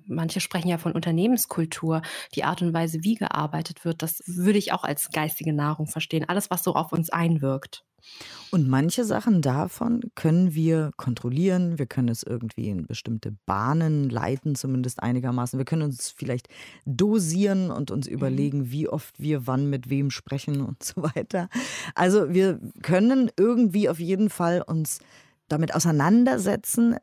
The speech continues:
Speaker 2: was wir an geistiger Nahrung quasi an uns ranlassen, ne? Also deswegen wollen wir in dieser Folge darüber sprechen, über den achtsamen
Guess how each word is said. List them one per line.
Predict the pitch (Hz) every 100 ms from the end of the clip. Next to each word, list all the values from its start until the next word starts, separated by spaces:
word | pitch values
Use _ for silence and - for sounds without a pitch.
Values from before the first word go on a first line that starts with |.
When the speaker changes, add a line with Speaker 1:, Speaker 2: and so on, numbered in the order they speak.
| -
Speaker 2:
was | 151 151 175 190
wir | 190
an | 165
geistiger | 139 143 - - 139
Nahrung | 135 131 151
quasi | 143 - 131 131 -
an | 151
uns | 135 151 - 107
ranlassen, | 131 127 101 - 95
ne? | 117 160
Also | - 139
deswegen | - 135 139 139 135 - - -
wollen | 139 139
wir | 135
in | 135
dieser | 135
Folge | 139 139 131
darüber | 127 127 123
sprechen, | - 143
über | 156 143
den | 131 -
achtsamen | 165 156 - - 131 139 139 131